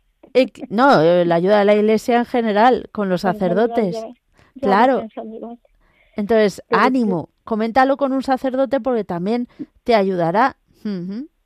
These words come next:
Speaker 2: No, si yo lo comento, yo tengo mi, este, espiritual,
Speaker 1: Ah, muy
Speaker 2: eh,
Speaker 1: bien, muy
Speaker 2: siempre
Speaker 1: bien.
Speaker 2: que lo conocía, eh, pero y digo, "¿Cómo no lo comento?". Lo digo, no se lo digo, ya hablo con mi hija, no le he
Speaker 1: Muy
Speaker 2: dicho
Speaker 1: bien.
Speaker 2: nada.
Speaker 1: <laughs>
Speaker 2: Aunque disculpadme, Mónica, por
Speaker 1: Nada,
Speaker 2: si por
Speaker 1: nada.
Speaker 2: este, por esto que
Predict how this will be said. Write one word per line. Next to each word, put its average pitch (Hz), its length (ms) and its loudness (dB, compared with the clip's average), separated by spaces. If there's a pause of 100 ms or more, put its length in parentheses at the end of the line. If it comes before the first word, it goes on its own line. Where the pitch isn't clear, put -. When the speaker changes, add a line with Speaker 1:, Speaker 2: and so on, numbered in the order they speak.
(200)
Speaker 2:
No, 175 240 -10
si 151 180 -16
yo 165 80 -10
lo 165 100 -6
comento, 175 340 -10
yo 175 160 -10
tengo 175 240 -16
mi, 165 220 -10
este, - 320 -18
espiritual, 151 720 -4
Speaker 1:
Ah, 180 140 0
muy 160 140 0
Speaker 2:
eh, - 40 -4
Speaker 1:
bien, 156 180 -4
muy 185 100 -2
Speaker 2:
siempre 190 140 -2
Speaker 1:
bien. 160 100 -4
Speaker 2:
que 185 80 0
lo 180 120 2
conocía, 185 720 0
eh, 196 80 -6 (300)
pero 190 300 4
y 202 120 4
digo, 202 280 2
"¿Cómo 262 240 0
no 277 140 -4
lo 247 120 4
comento?". 190 460 -6
Lo 208 100 0
digo, 247 220 -4
no 214 160 -6
se 226 100 -10
lo 214 80 0
digo, 190 220 -2
ya 180 160 0
hablo 240 180 -2
con 220 160 -6
mi 220 80 -2
hija, 214 140 -10
no 180 120 -4
le 170 60 -4
he - 20 -4
Speaker 1:
Muy 170 100 0
Speaker 2:
dicho 170 140 -6
Speaker 1:
bien. 208 140 -2
Speaker 2:
nada. 311 200 -6 (260)
Speaker 1:
<laughs> 214 320 0
Speaker 2:
Aunque 185 60 0
disculpadme, 202 640 2
Mónica, 226 440 2
por 226 100 -2
Speaker 1:
Nada, 285 160 -2
Speaker 2:
si 226 40 -2
por 185 140 2
Speaker 1:
nada. 202 100 0
Speaker 2:
este, 214 300 0 (340)
por 214 160 6
esto 240 280 6
que 226 120 4